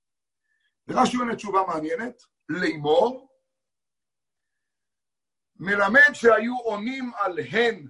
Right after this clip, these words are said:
הן, ועל לאו, לאו. very love, this רש"י. על הן, הן, ועל לאו, לאו. רש"י לא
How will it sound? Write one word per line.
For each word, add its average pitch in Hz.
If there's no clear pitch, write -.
הן, 285
ועל 175
לאו, 180
לאו. 139
very 190
love, 180
this 143
רש"י. 139
על 143
הן, 240
הן, 247
ועל 180
לאו, 202
לאו. 175
רש"י 226
לא 294